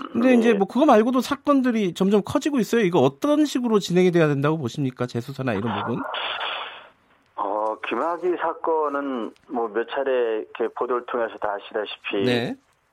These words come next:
Speaker 2: 동영상 속 인물이 김학의 전 차관이 명백함에도 불구하고 검찰이 흐릿하다는 둥,
Speaker 1: 네.
Speaker 2: 뭐, 또는 피해자들에게 오히려,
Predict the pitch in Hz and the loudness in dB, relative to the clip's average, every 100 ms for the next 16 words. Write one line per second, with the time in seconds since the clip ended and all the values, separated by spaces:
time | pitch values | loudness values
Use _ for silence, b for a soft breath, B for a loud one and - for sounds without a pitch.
0 | _ - 113 123 135 143 135 135 135 123 | _ -8 -6 -4 -4 -4 -4 -4 -6 -8
1 | - 131 110 110 120 117 104 98 92 110 | -6 -6 -4 -4 -2 -2 -2 -4 -4 -6
2 | 117 110 - 110 101 120 113 104 92 110 | -4 -6 -6 -8 -6 -6 -6 -6 -4 -4
3 | 113 113 - 160 147 107 - 95 87 87 | -4 -6 -6 -6 -4 -4 -4 -4 -4 -4
4 | 87 - 104 104 120 107 92 87 - B | -6 -6 -8 -6 -6 -4 -4 -6 -8 B
5 | B B B - 180 180 - 127 113 98 | B B B -4 -4 -4 -6 -4 -4 -4
6 | 85 82 98 95 82 120 107 107 101 - | -6 -6 -4 -4 -2 -2 -2 -4 -6 -8
7 | - 131 123 107 - - 185 185 185 170 | -8 -6 -6 -8 -12 -6 -2 -2 -2 -4
8 | 131 113 104 95 92 110 101 101 87 | -4 -4 -2 -2 -4 -4 -2 -2 -2